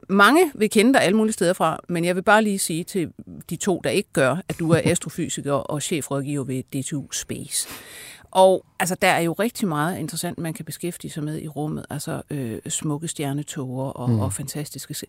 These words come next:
Speaker 1: ting. Og, men hvorfor er du lige i øjeblikket så fascineret af <laughs> potentielle katastrofer derudfra?
Speaker 2: Jamen, øh, det er jeg af flere årsager. Den væsentligste er selvfølgelig, at, øh, det er jo for, ligesom, hvis man skal sige det sådan lidt banalt, at redde verden,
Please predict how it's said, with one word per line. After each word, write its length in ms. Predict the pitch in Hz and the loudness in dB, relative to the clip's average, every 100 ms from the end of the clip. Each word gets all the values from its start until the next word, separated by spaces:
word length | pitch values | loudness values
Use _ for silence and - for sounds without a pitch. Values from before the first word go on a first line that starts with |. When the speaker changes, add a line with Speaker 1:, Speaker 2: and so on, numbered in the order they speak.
| - - | -14 -10
Speaker 1:
ting. 200 | 151 - | -10 -8
Og, 200 | 151 139 - - - | -8 -8 -8 -16 -8
men 260 | - 170 - - _ | -2 0 -2 -12 _
hvorfor 440 | - 143 196 247 240 | -10 2 2 4 0
er 80 | 180 | 0
du 160 | 208 202 | -2 -2
lige 300 | 190 208 208 | 0 -2 -2
i 120 | 113 | -2
øjeblikket 500 | 156 190 180 175 180 | -2 0 -4 -4 -4
så 120 | 185 | -6
fascineret 580 | - 160 160 170 196 - | -6 -6 -4 -4 -4 -4
af 80 | 139 - - | -6 -4 -4
<laughs> 120 | - | -6
potentielle 520 | - 160 151 - 175 | -6 -2 -2 -2 -4
katastrofer 680 | - 170 135 - 151 165 180 | -4 -4 -4 -4 -4 -4 -4
derudfra? 480 | 143 143 139 123 - - - - - - _ _ - | -4 -6 -8 -10 -12 -10 -8 -8 -10 -20 _ _ 4
Speaker 2:
Jamen, 380 | 135 131 123 | 8 8 8
øh, 280 | 117 113 113 101 | 6 6 4 4
det 160 | 151 147 | 2 6
er 80 | |
jeg 140 | 151 170 | 8 8
af 80 | 123 | 8
flere 160 | 156 | 8
årsager. 520 | 135 160 147 131 135 | 8 6 6 6 4
Den 200 | 127 120 | 2 4
væsentligste 440 | 139 180 147 123 131 | 6 6 4 2 2
er 60 | |
selvfølgelig, 540 | 135 147 147 165 202 - | 0 0 2 2 0 0
at, 240 | 120 - | -4 -2
øh, 560 | 131 120 117 113 110 110 - - - _ - | 0 2 4 4 2 0 -10 -18 -20 _ 2
det 60 | |
er 40 | 139 | 2
jo 60 | |
for, 240 | 127 160 160 | 6 6 6
ligesom, 380 | 156 175 135 131 | 4 0 0 -2
hvis 160 | 139 131 | -4 0
man 100 | 127 | 0
skal 140 | 120 | 0
sige 100 | 147 | 0
det 80 | 147 | 0
sådan 100 | 139 | 0
lidt 100 | 135 | 2
banalt, 320 | 135 135 139 | 4 4 2
at 60 | 123 | 2
redde 180 | 123 131 | 2 4
verden, 360 | 123 143 147 | 4 4 -2